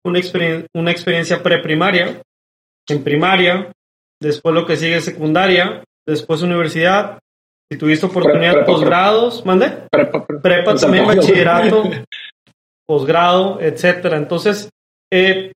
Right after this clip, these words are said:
Speaker 1: tuviste oportunidad de experimentar cinco o seis segmentos en una vida de lo que es la
Speaker 2: Claro.
Speaker 1: educación, ¿no?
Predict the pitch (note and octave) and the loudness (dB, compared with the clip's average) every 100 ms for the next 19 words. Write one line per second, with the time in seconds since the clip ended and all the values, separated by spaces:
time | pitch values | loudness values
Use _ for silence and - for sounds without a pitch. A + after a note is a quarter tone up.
0 | - G3+ G#3 G#3 C4 C4 B3 A#3+ A3 G3 | 0 2 2 2 2 2 0 0 0 2
1 | F#3+ G#3+ G#3+ A#3 G3 F#3 F#3+ F#3+ G#3+ G#3+ | 4 2 0 0 0 0 0 0 -2 0
2 | A3+ A3 G3+ G3 G#3 F#3+ F#3 F#3 F#3+ F#3+ | 2 2 2 2 0 2 0 0 -2 -2
3 | F3 F3+ F3+ G3+ G3+ F3+ F#3 G#3+ - _ | -2 -2 -2 0 2 2 0 -2 -12 _
4 | D#3 D3 C#3+ D3+ D3 - A#2+ - F3+ F3 | -2 0 0 -4 -4 -2 0 0 0 -4
5 | C4 G#3+ F#3 B2 | -4 -4 -6 -8